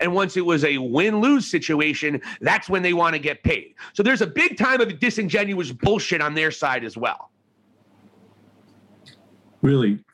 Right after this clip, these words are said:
Speaker 2: invite, invite the listeners, really, to check out The Fall of the Base Nectar Empire on Vice by Avery J C Kleinman. It actually gets into this. There's this whole,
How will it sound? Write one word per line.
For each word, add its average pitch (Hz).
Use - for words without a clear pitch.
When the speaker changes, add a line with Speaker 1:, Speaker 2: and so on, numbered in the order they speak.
Speaker 2:
invite, 123
invite 113
the 90
listeners, 92
really, 87
to 85
check 147
out 131
The 104
Fall 127
of 104
the 104
Base 104
Nectar 104
Empire 98
on 117
Vice 85
by 92
Avery 104
J 101
C 95
Kleinman. 202
It 190
actually 127
gets -
into 113
this. 98
There's 101
this 101
whole, 143